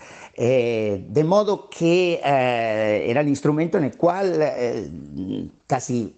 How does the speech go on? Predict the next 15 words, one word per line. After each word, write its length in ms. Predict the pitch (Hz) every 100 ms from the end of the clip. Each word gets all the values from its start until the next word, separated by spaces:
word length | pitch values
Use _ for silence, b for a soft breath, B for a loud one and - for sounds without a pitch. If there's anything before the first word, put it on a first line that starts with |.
| 90
la 180 | 120 104
inmensa 460 | 110 131 220 233 160
mayoría 440 | 131 143 180 143
de 120 | 117
las 180 | 98 -
figuras 640 | - - 113 165 147 107
de 120 | 117
relieve 600 | 107 113 120 170 196 147
de, 440 | 104 110 107 98 80
de 100 | 98
nuestra 280 | 104 135 135
historia 340 | 104 143 139
musical 640 | 139 131 175 143 123 185 214 B B B B B B _ _
eran 240 | 131 151
pianistas 680 | 117 123 202 - 190 226